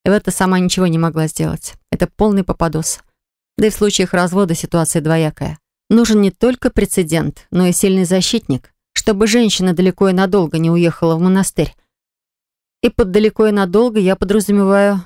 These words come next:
на всю жизнь в глушь. Кругом подстава. Вздохнув, я взглянула в окно. Уже смеркалось, поэтому я засобиралась в общежитие, по пути обдумывая всё случившееся. Когда мимо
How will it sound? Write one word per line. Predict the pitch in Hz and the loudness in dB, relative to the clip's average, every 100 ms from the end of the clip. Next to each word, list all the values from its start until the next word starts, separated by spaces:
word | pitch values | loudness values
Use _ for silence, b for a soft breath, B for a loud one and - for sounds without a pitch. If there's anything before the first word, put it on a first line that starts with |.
| _ - | _ -2
на | 196 | -2
всю | - 220 | 0 -2
жизнь | 190 196 196 | 2 0 0
в | 202 | 0
глушь. | 175 165 - - _ _ _ _ _ - | 0 -2 -4 -10 _ _ _ _ _ -4
Кругом | - 247 165 156 | 0 0 0 -2
подстава. | 151 160 - - 156 156 - _ _ - | -2 -6 -6 -4 -4 -4 -12 _ _ -4
Вздохнув, | 190 190 180 208 196 - _ _ _ - | 0 0 0 2 0 -2 _ _ _ -2
я | 214 233 | 0 0
взглянула | 196 185 185 196 196 | 2 2 2 2 2
в | |
окно. | 190 - 165 160 - _ | 0 -2 -4 -4 -6 _
Уже | 202 262 | 0 0
смеркалось, | 269 233 - - 175 175 - | 2 0 0 -2 0 -2 -4
поэтому | - 175 - 185 185 170 b b - | -2 -2 0 0 2 0 b b -2
я | 202 | 0
засобиралась | 185 - 190 190 180 170 | 0 -2 0 2 2 0
в | 175 | -4
общежитие, | - 180 175 - 151 147 - | -2 -2 -2 -4 -6 -8 -6
по | - | -4
пути | 190 - 175 | -2 0 -2
обдумывая | 160 180 175 151 147 147 | 0 0 0 0 -2 -2
всё | - | -4
случившееся. | 160 170 - 160 - 156 - - - _ _ _ _ _ _ - | -4 -4 -4 -4 -4 -4 -6 -8 -14 _ _ _ _ _ _ -4
Когда | 190 185 202 | 0 2 2
мимо | 214 214 190 | 4 4 2